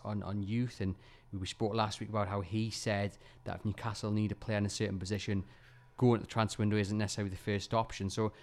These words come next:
when we see links to, like, McCarthy and the signing of Murphy, and you look at how Anderson's done as well, it's, it's, it's a really exciting time, I think, to be a Newcastle United fan and potentially having a young star to cheer on,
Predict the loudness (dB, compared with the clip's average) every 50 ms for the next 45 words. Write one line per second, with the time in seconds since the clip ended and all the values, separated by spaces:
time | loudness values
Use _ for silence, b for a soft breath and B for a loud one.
0 | B B -2 2 4 4 4 2 2 2 4 4 4 4 4 4 4 2 2 -2
1 | -4 -2 -2 -2 0 -2 -6 -4 -2 -2 -2 0 -2 -2 -4 -4 -2 -2 0 0
2 | 2 2 2 2 0 B B B B B B -6 -2 0 2 2 2 2 0 0
3 | 0 2 2 4 4 2 0 -2 -2 -4 -2 0 2 2 2 4 2 0 0 0
4 | -4 -4 -2 -2 -2 0 0 0 0 0 0 0 2 0 -2 -4 B B B B
5 | B B B -8 -8 -6 -6 -8 -6 -6 -6 -8 -8 -8 -8 -8 -4 -2 -2 0
6 | 2 2 2 2 0 -2 -2 -2 -2 0 0 0 -4 -2 -2 0 0 2 0 0
7 | -2 -2 -2 -2 -2 -4 0 2 4 4 4 2 2 -2 -6 -4 -2 -2 -2 -2
8 | -4 -2 0 0 2 2 2 2 0 0 B B B B B -10 -10 -8 -2 0
9 | 4 6 6 6 6 4 2 4 4 4 4 2 0 -2 -4 B B B B B
10 | B 4 4 4 6 6 4 4 4 2 B B B B B -4 -2 0 2 4
11 | 6 6 8 6 6 4 2 -2 2 4 6 6 6 6 4 0 -4 0 2 4
12 | 4 4 4 4 4 4 2 0 -2 -4